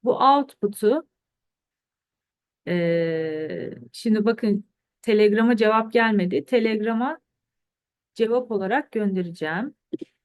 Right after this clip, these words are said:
Text mesajı olarak göndereceğim. Neyi ver bana text olarak? Output'u ver. A I agent'tan gelen output'u ver. Bu mesajın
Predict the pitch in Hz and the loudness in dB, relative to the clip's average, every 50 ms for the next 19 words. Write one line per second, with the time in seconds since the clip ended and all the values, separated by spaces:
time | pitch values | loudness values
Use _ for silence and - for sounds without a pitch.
0 | _ _ _ _ _ _ _ _ _ _ _ _ _ _ _ _ _ _ _ _ | _ _ _ _ _ _ _ _ _ _ _ _ _ _ _ _ _ _ _ _
1 | _ _ _ _ 262 254 247 - - 208 202 190 202 - 185 165 170 170 - - | _ _ _ _ -2 -2 -2 -4 -6 -4 -4 -4 -4 -4 -6 -4 -4 -8 -8 -8
2 | 170 160 160 151 143 135 139 - - _ 160 170 180 185 185 202 202 208 202 202 | -8 -8 -8 -8 -8 -10 -12 -14 -12 _ -6 -4 -2 0 0 0 0 -2 -4 -4
3 | 220 220 214 233 269 285 - _ _ _ _ _ _ _ _ _ _ _ 214 226 | -4 -4 -4 -4 -4 -6 -12 _ _ _ _ _ _ _ _ _ _ _ 0 2
4 | 247 269 285 277 262 233 208 208 190 190 185 185 185 185 - 196 180 - _ _ | 2 2 2 2 4 4 4 2 0 0 -2 -2 -4 -4 -4 -6 -6 -6 _ _
5 | 185 180 180 185 220 285 339 - _ _ _ - - _ _ _ _ - 233 233 | -4 -2 -2 -2 -2 -4 -6 -6 _ _ _ -20 -20 _ _ _ _ 0 2 2
6 | 226 220 - _ 185 - - 185 165 151 135 147 - - - - _ _ _ _ | 2 -2 -6 _ -20 -10 -6 -4 -4 -4 -6 -8 -12 -18 -20 -20 _ _ _ _
7 | _ _ _ _ _ _ _ _ - - 202 190 180 - - - 185 185 170 180 | _ _ _ _ _ _ _ _ -2 0 0 0 0 0 0 -2 -2 -2 -2 -4
8 | 180 185 180 170 175 175 165 196 - - - - - 208 190 185 185 - _ _ | -4 -4 -4 -4 -4 -4 -6 -6 -6 -6 -6 -6 -6 -4 -4 -4 -6 -8 _ _
9 | - - 156 151 - - 311 - _ _ _ - - - _ _ _ _ _ _ | -10 -6 -4 -4 -4 -4 -6 -8 _ _ _ -12 -12 -12 _ _ _ _ _ _
10 | 277 269 254 262 262 262 - 262 247 208 208 233 254 311 311 | -2 0 2 2 2 0 2 0 0 2 2 -2 -2 -2 -6